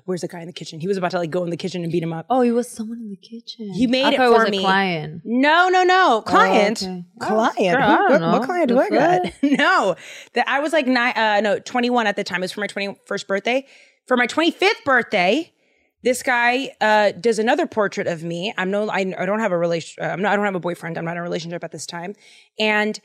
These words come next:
Speaker 1: the second time around, it was not quite as sweet. The
Speaker 2: <laughs>
Speaker 1: first portrait was, like, my face, and it was, like, a close-up of my face, and there was, like, little bits of theater on there 'cause I'm an actor, and, like,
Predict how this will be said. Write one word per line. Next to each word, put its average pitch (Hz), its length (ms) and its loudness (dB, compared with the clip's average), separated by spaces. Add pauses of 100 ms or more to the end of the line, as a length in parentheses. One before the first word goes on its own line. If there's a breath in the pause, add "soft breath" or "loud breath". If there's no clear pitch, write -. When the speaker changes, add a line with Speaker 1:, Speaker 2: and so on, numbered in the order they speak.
(1080 soft breath)
Speaker 1:
the 466 100 2
second 554 440 -2
time 427 240 2 (100)
around, 381 200 2
it 339 80 0
was 320 200 0
not 349 180 4 (100)
quite 311 220 2
as 247 100 -2
sweet. - 540 -8 (520 loud breath)
The 339 100 2
Speaker 2:
<laughs> - 20 -2
Speaker 1:
first 605 480 2
portrait 381 400 2
was, 254 160 0
like, 233 140 -4
my 190 160 -6
face, - 680 -4 (120)
and 226 80 2
it 220 80 2
was, 220 100 2
like, 208 100 -2
a 202 60 0
close-up 233 400 -4
of 202 80 -6
my 196 100 -4
face, 214 220 -4 (260 loud breath)
and 214 140 2
there 214 100 4
was, 208 100 -2
like, 202 140 -2
little 226 200 4
bits 226 200 0
of 202 80 -8
theater 254 460 2
on 240 120 2
there 240 80 -2
'cause 208 100 -6
I'm 190 120 -2
an 190 80 -2
actor, 240 460 2
and, 214 140 0
like, 180 180 -2